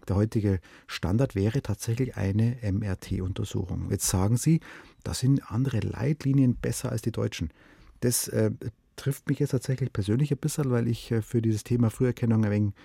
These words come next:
mit gerade stehe. Ich bin in der Arbeitsgruppe auch der Leiter sogar der, der S drei Leitlinie, also das ist die, die offizielle deutsche Leitlinie dazu.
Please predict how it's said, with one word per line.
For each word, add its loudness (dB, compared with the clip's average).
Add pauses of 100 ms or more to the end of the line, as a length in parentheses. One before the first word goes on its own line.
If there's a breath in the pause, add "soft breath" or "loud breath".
(120)
mit -2
gerade 0
stehe. -2
Ich -4
bin 2
in 4
der -2
Arbeitsgruppe -4
auch -2 (460 loud breath)
der -2
Leiter -2
sogar 2
der, 0 (120)
der -4
S -2
drei -2
Leitlinie, 2
also 0
das 0
ist -2
die, -2 (480 loud breath)
die -10
offizielle 0
deutsche -4
Leitlinie 0
dazu. 2